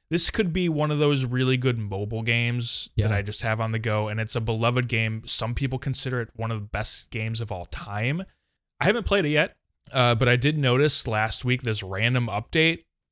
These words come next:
Speaker 1: uh, on the App Store, and so I looked into it, and this might get me to finally try it out. I don't know, like, I don't know if it's changing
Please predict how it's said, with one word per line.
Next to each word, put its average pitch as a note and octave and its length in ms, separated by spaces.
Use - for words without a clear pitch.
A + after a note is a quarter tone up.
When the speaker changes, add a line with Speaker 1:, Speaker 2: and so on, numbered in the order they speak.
Speaker 1:
uh, C3 200
on C3 140
the B2+ 100
App B2 180
Store, F3 420
and C#3 160
so C#3+ 100
I B2+ 80
looked A#2 280
into D#3+ 340
it, D#3+ 180
and D3 240
this A3 200
might D#4 380
get E4+ 160
me E4 140
to D4+ 80
finally B3 340
try F#3+ 280
it E3+ 120
out. G#2 320
I G#2 120
don't F3+ 180
know, E3 280
like, C#3 100
I C3+ 80
don't D#3 140
know D3+ 100
if C#3 100
it's - 220
changing A#2+ 1040